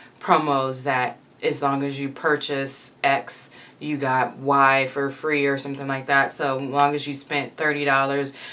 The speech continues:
you got this Christmas plate for free, and it has, um, Santa, I don't know what that almost looks, I don't know what this other one is. Um, this kinda looks like a surfboard with a tree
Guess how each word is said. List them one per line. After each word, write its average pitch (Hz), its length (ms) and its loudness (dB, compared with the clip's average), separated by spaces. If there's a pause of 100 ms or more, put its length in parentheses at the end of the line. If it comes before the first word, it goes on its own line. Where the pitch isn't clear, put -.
(120)
you 175 160 -2
got 135 240 4
this 139 200 -4
Christmas 156 580 -2
plate 151 340 -2
for 143 240 -10
free, 190 540 0 (320)
and 156 160 -2
it 147 80 0
has, 147 760 2
um, 143 640 -2
Santa, 180 1500 -4 (680)
I 185 40 -16
don't 196 160 -12
know 165 160 -8
what 151 320 -10
that 151 360 -14
almost 170 360 -14
looks, - 300 -18 (260)
I - 60 -16
don't 180 100 -8
know 147 80 -8
what 151 140 -8
this - 180 -16
other 143 180 -8
one 131 180 -14 (200)
is. 131 160 -20 (920)
Um, 143 540 -2 (1300)
this - 160 -14
kinda 156 200 -4
looks 147 160 -6
like 147 120 -8
a 139 40 -6
surfboard 143 580 -4
with 139 120 -6
a 131 80 -12
tree 139 640 -6